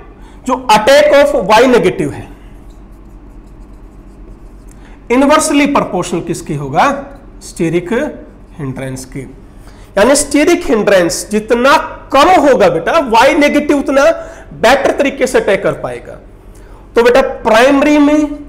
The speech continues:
सबसे कम है, secondary में उससे कम, tertiary में, I'm sorry, primary में क्या बेटे? उल्टा लिख दिया बेटा ये। This is your order of steric hindrance।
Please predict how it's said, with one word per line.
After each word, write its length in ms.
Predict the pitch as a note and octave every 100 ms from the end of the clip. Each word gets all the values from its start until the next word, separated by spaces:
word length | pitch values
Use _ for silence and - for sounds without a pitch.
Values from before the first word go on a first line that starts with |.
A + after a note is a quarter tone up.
| - - -
सबसे 380 | B3 - C4
कम 260 | B3 B3 A#3
है, 180 | A3+ A#3+ - - - - - - - - - - - - - - -
secondary 520 | - B3+ C4+ C4 C4
में 140 | B3+ B3
उससे 300 | A3 A3 A3
कम, 260 | A3+ A#3 A3+
tertiary 440 | - - A3+ A3+
में, 200 | A3 A3 A3+ - - - - - G3
I'm 120 | F3
sorry, 240 | F3+ F3+ - - - - - -
primary 340 | G3+ A#3 B3
में 120 | B3 -
क्या 140 | B3
बेटे? 240 | A#3+ B3+ - - - - - - - - - - - - - - - - - - - - - - -
उल्टा 240 | G3+ F#3+ F#3
लिख 240 | F3+ E3+
दिया 140 | D#3 C#3
बेटा 200 | C#3 C#3
ये। 220 | D3 G3 - - - - - - -
This 240 | E3+ B3+ B3+
is 140 | D#4
your 240 | C#4+ A#3 B3+ - - G#3+
order 260 | G3+ G#3 G3+
of 200 | G3+ B3 - -
steric 440 | - G#3 F#3+ F#3
hindrance। 420 | D#3 C3 C3+ C3+